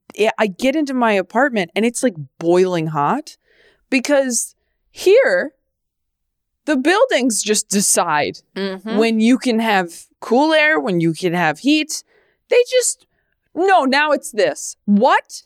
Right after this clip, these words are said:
Speaker 2: Yeah.
Speaker 1: Do you know what I have in Los Angeles? I have a thermometer that goes whichever direction I wanna put it.
Speaker 2: <laughs> Whichever way I want.
Speaker 1: Whichever way I want. The building doesn't go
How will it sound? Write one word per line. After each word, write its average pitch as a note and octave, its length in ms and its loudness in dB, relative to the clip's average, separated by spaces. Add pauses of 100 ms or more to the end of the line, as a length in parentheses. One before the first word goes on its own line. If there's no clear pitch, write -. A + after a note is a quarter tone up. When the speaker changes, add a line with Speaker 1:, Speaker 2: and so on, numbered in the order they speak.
Speaker 2:
Yeah. E3 260 -8 (240)
Speaker 1:
Do E4 80 -6
you G4 80 2
know C5+ 240 2
what A#4+ 120 4
I D#4+ 100 0
have C4+ 460 0
in A#3+ 100 0
Los A3+ 200 2
Angeles? A3 280 -2 (260)
I A#3+ 120 -2
have B3 380 -2 (540)
a A3 80 0
thermometer C4+ 680 0 (120)
that C#4 140 2
goes B3 280 0
whichever E4+ 340 0
direction D4 420 0
I F#3+ 160 2
wanna A3+ 280 0
put G3+ 260 -2
it. - 260 -16 (220)
Speaker 2:
<laughs> - 720 -20
Whichever - 300 -18
way D#3 140 -18
I F3+ 160 -10
want. G3 140 -8
Speaker 1:
Whichever F#4 440 2
way G4 200 0
I C#4+ 160 0
want. B3 340 -2
The C4 80 0
building F4 560 2
doesn't B3 380 -4
go F#3+ 420 2